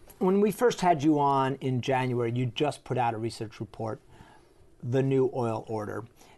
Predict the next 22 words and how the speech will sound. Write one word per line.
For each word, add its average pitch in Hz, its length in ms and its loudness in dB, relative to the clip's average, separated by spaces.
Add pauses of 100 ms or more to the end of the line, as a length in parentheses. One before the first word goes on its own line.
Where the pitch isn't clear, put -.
that 143 140 2
explored 147 420 0
the 135 60 2
implications 120 520 -4
of 110 100 -10
shale 123 320 -4
production 117 440 -6
in 104 60 -8
the 107 80 -8
U 131 240 0
S - 640 -2
and 123 220 -4
its 120 160 -8
impact 117 340 -4
on 113 140 -6
global 117 340 -2
energy 110 260 -6
markets. 110 460 -6
Oil 180 180 4
was 170 160 4
low 151 220 2
then, 123 380 0